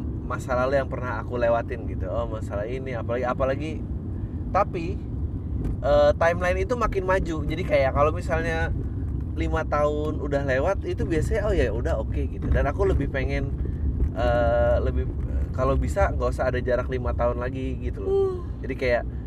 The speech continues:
Speaker 1: udah, gue cuma benci gue yang dua bulan yang lalu atau seminggu yang lalu. Jadi kayak
Speaker 2: Hmm.
Speaker 1: udah mulai mengamini gitu. Kayak,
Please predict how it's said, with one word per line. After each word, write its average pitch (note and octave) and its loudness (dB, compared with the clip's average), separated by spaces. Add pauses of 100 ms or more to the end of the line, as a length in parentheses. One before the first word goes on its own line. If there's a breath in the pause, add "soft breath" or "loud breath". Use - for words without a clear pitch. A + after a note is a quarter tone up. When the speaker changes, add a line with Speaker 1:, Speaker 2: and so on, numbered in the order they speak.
Speaker 1:
udah, C#3 0
gue D#3 -4
cuma C#3+ -2
benci A#2+ -4
gue B2+ 0
yang C3+ 2
dua A2+ 0
bulan A2 -2
yang A2+ -4
lalu A2+ -2
atau A#2 -2
seminggu A2 -4
yang G#2 -2
lalu. G#2+ -2
Jadi A#2 -2
kayak A2 0
Speaker 2:
Hmm. - -6
Speaker 1:
udah A#2+ -2
mulai B2+ 0
mengamini B2+ -2
gitu. C3 -2 (160)
Kayak, B2+ 0